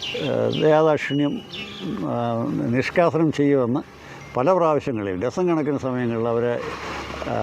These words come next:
ടെലിഫോണിൽ കൂടി, ആ, ഭീഷണിപ്പെടുത്തിയിട്ടുണ്ട്.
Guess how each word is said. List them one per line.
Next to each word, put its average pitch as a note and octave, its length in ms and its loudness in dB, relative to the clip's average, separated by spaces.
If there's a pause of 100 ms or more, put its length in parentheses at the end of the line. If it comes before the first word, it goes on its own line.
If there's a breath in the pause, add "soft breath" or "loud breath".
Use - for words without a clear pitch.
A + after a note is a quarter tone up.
(840)
ടെലിഫോണിൽ A#2 400 2
കൂടി, A#2 160 2
ആ, A#2+ 720 -4 (100)
ഭീഷണിപ്പെടുത്തിയിട്ടുണ്ട്. G2+ 800 0